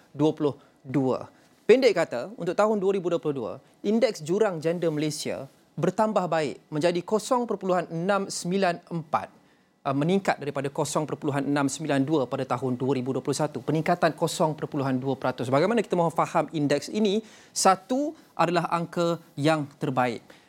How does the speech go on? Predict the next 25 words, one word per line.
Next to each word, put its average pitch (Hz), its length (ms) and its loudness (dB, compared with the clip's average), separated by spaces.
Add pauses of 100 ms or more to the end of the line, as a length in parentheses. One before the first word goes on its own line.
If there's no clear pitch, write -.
Jika 156 160 4
satu 208 400 0
perpuluhan 220 240 2
kosong 190 480 0
dicapai, 165 480 -4
bermakna 160 400 -4
kita 147 320 -2
ada 147 80 -2
kesaksamaan 151 880 -2
gender 147 400 2
atau - 160 -4
jantina 147 480 0
yang 175 160 0
sempurna 175 720 -2 (320)
di 135 400 0
Malaysia. 135 720 -2 (240)
Jadi 175 160 0
kosong 214 400 0
perpuluhan 175 320 0
enam 156 240 -2
sembilan 156 400 -4
empat 220 200 4 (440)
berban-, 156 400 2
uh, 135 320 0 (120)
disamakan 175 760 2